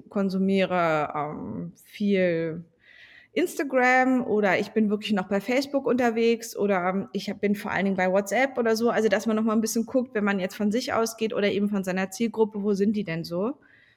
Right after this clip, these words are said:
Und dass man dann halt guckt, was kann ich auch zeigen? Also, ist das was, habe ich zum Beispiel ein digitales Produkt, dann ist es vielleicht nicht direkt Instagram-tauglich, weil ich gar nicht so viele Bilder habe, aber selbst da könnte man was machen.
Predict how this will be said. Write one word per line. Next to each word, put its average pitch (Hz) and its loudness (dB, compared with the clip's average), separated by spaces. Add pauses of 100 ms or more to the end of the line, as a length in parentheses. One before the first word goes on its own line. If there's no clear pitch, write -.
(280)
Und 214 2
dass 220 0
man 220 2
dann 220 2
halt 233 0
guckt, 254 -2 (280)
was - -4
kann 214 0
ich 233 -2
auch - -6
zeigen? 180 0
Also, 175 -2
ist - -4
das 202 -2
was, 180 -4 (520)
habe 180 -2
ich 180 -10
zum 185 -4
Beispiel 185 -2
ein 185 0
digitales 208 -2
Produkt, 240 2
dann 190 -4
ist 196 -8
es 208 -2
vielleicht 196 -2
nicht 208 -2
direkt 202 -6
Instagram-tauglich, 240 0
weil 202 2
ich 202 0
gar 190 -6
nicht 202 -2
so 185 -12
viele 202 -2
Bilder 226 2
habe, 226 2
aber 214 4
selbst 208 0
da 202 2
könnte 226 2
man 208 4
was 202 -2
machen. 226 0